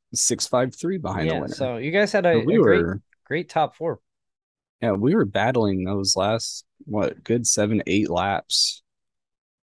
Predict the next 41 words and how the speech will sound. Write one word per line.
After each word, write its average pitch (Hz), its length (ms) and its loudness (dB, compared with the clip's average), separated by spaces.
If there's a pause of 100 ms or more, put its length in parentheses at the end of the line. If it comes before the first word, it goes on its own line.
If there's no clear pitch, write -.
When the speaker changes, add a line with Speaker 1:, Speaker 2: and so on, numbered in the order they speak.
(340)
Speaker 2:
I'll 151 80 6
say 107 420 -4
it 139 80 0
was, 151 400 -4
it 190 60 -8
was 196 200 -4
good. 190 220 -4
I, 123 240 -2
I 151 80 -4
moved 156 280 -6
into 151 200 -4
your 127 200 -2
spotter 131 500 4
position 113 560 -4
for 110 120 -8
the 107 100 0
last 117 480 0
half 123 260 -2
of - 60 -20
the 110 100 -2
race, 113 420 -2
and 113 80 -8
I'm 113 160 -2
just 104 220 -8
like, 107 180 -4
"Up, 113 220 -4
here 120 160 0
comes 113 220 -6
Colton." 107 480 -2
Colton 107 400 0
is 101 160 -8
flying 127 880 0
up 104 100 -10
the - 80 -18
track. 101 300 -10 (600)
That 156 200 4
guy, 151 280 6
I 135 60 4
tell 143 260 2
you 131 160 2
what, 120 280 0